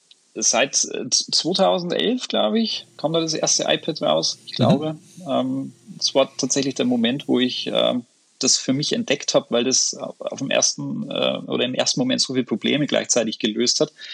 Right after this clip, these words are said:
Speaker 1: ähm, dass ich, ähm, zu dem Zeitpunkt schon damit begonnen hab, ähm,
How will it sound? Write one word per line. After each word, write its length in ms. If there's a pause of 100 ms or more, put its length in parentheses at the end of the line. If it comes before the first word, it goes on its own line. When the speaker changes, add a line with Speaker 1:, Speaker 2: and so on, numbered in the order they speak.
(440)
Speaker 1:
ähm, 260
dass 220
ich, 180
ähm, 460 (220)
zu 120
dem 160
Zeitpunkt 440
schon 140
damit 240
begonnen 380
hab, 220 (160)
ähm, 440